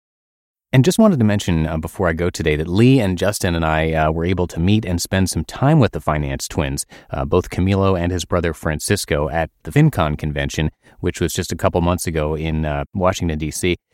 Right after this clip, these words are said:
And they are really nice guys with great personal stories and some terrific advice. So definitely do check out more of their content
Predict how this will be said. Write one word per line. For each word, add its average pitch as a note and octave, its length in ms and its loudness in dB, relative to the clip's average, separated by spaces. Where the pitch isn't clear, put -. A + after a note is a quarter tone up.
And A2+ 120 4
they B2+ 120 4
are A2 160 6
really B2+ 420 4
nice G2+ 260 2
guys D#2+ 380 -2
with E2 240 -4
great A2+ 340 0
personal G2+ 380 -2
stories F2 480 -4
and F2 220 -4
some E2+ 180 -4
terrific F#2+ 440 -4
advice. D2 340 -6
So - 260 -2
definitely D#3 400 2
do A2 160 0
check - 260 -4
out F2+ 160 0
more F2+ 200 0
of E2 80 0
their D#2+ 140 -2
content D2+ 520 -4